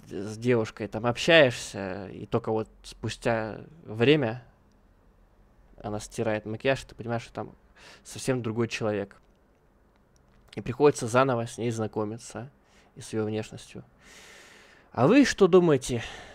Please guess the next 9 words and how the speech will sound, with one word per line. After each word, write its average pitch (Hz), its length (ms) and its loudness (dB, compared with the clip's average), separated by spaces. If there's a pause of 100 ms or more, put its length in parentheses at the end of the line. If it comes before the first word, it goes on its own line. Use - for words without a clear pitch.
(260)
подруги 131 400 4
и 123 80 4
друзья, 120 380 4
по 120 100 -2
этому 113 280 -2
поводу? 110 520 0 (480)
Ну 120 100 -4
что, 160 220 2
будем 151 560 6